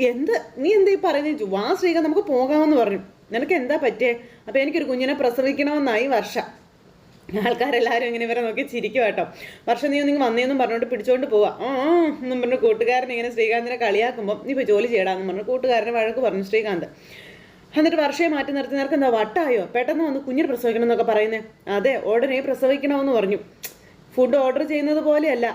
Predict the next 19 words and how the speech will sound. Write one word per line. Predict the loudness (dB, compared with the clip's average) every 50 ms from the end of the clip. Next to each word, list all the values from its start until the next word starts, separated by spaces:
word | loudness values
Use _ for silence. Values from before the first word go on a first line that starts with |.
| -6 -10
ഉണ്ടാക്കും | -8 -4 -2 -2 -2 -2 -2 -2 0
ഓർഡർ | 0 0 0 0 0
ചെയ്ത | 0 2 2 2 2
ഉടനെ | 2 0 0 0
ഡെലിവറി | 2 2 2 4 2 2 0
ചെയ്യാനായിട്ട്. | 0 0 2 2 2 2 0 -2 -2 -2 -2 -4 -4 -6 -14 -20 -18 -8 -4
ഈ | -2 0
ഡെലിവറിക്ക് | 2 2 2 2 2 0 0 0 -2 -2
പത്ത് | -2 -2 -4 -4 -2 -2
മാസം | -2 0 -2 -2 0 0 0
വേണമെന്ന് | 0 0 -2 -2 -2 -2 0
പറയുമ്പോൾ, | 0 0 0 0 0 0 -2 -2 -4 -6
"അതൊക്കെ | -8 -6 -6 -4 -2 -2
എനിക്ക് | -2 0 -2
അറിയാവല്ലോ. | -2 0 0 -2 0 0 0 0 0 2 0 -2 -2 -6 -14 -20 -20 -20 -20 -12
ദേ, | -4 -4 -2
ഇപ്പൊ | 0 0 -2
ട്രൈ | 0 0 0 0 0
ചെയ്താലേ | 0 0 -2 0 0 0 2 2 0